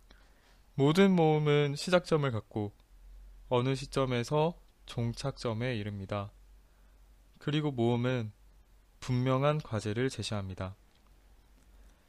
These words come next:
극복해야 할 대상을 부여하는 것이죠.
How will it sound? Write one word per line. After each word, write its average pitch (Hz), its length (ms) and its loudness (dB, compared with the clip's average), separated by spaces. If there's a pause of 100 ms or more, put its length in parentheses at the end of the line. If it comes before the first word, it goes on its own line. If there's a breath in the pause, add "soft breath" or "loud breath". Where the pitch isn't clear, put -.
(160 soft breath)
극복해야 175 640 4
할 147 220 4
대상을 120 400 -2
부여하는 110 480 -2
것이죠. 98 440 -8